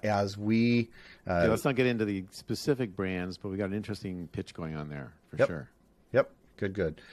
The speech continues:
Speaker 1: So that I, I, I think we're, we're, uh, thinking about that in a way that is, is, uh, a good model. Uh, the, the, there's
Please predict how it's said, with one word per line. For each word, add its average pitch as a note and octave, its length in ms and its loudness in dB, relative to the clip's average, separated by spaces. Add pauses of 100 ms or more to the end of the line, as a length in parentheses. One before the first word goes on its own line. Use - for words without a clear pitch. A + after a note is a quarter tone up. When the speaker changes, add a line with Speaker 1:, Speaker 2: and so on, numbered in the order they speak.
(120)
Speaker 1:
So A2+ 460 6 (140)
that A2+ 480 4
I, A2 300 4
I, A2+ 60 0 (100)
I A#2+ 60 0
think C3 200 2
we're, B2+ 340 8 (640)
we're, A#2+ 520 6
uh, F#2 160 2
thinking B2+ 300 2
about G#2 240 2
that G2 180 4
in - 60 -6
a F#2+ 80 -2
way F#2+ 240 4
that F2+ 360 0
is, E2+ 680 -2 (380)
is, F#2 360 -2
uh, E2 420 2
a F2+ 60 -4
good F2 360 0 (160)
model. F2 580 2 (380)
Uh, F2+ 160 2
the, F2 240 -2 (260)
the, F#2+ 100 -12 (520)
there's F#2+ 400 -4